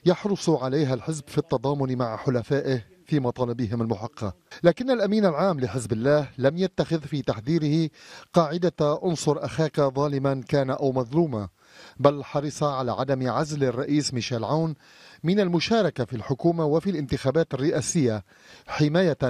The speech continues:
للحد الأدنى من الاستقرار السياسي الهش. مطالب التيار في تمسكه بحق رئاسة الجمهورية وفي التعيينات الأمنية تسري على أنها مطالب شخصية وعائلية، ولا سيما أن الرأي العام الكاسح في لبنان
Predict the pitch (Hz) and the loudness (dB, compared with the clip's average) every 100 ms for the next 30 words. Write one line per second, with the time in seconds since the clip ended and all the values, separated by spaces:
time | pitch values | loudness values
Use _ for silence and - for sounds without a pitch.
0 | 120 - - 131 113 175 156 143 165 135 | -2 -8 -2 -2 0 -2 0 -2 -4 -2
1 | 131 135 139 135 - 147 - 151 131 - | 0 2 0 -2 -2 -4 0 0 0 -2
2 | 135 135 - 113 104 110 - - _ _ | 2 2 0 -2 -2 -4 -6 -10 _ _
3 | _ - 143 160 160 127 - 127 127 165 | _ 2 2 4 0 0 0 2 2 2
4 | - 160 131 123 - 180 185 147 143 120 | -2 -2 0 -2 -2 -2 2 0 2 -2
5 | - - 147 135 147 127 143 127 110 113 | -4 0 2 2 0 0 -4 -2 -2 0
6 | 123 160 170 160 - - - - 151 185 | 0 2 2 2 -6 -20 -20 0 2 2
7 | 226 190 175 185 214 202 180 180 175 139 | 0 0 0 0 0 0 0 0 2 2
8 | 117 104 _ _ - 185 - 143 127 110 | 0 -2 _ _ 2 2 2 -2 -2 -6
9 | _ - 135 139 180 170 131 139 127 156 | _ -2 -2 0 -2 -2 0 -2 -2 -2
10 | 165 135 123 147 - - 143 123 120 127 | -2 0 -2 -2 -6 -2 2 2 0 -2
11 | 123 110 90 - _ _ _ _ - 156 | -4 -2 -4 -8 _ _ _ _ 4 4
12 | 165 254 226 143 123 113 _ 151 131 123 | 2 0 0 2 -2 -6 _ -2 0 0
13 | 151 139 135 170 170 147 - 170 - 120 | 0 2 2 0 -2 0 2 2 0 -6
14 | - 117 113 147 180 | -2 -2 2 2 2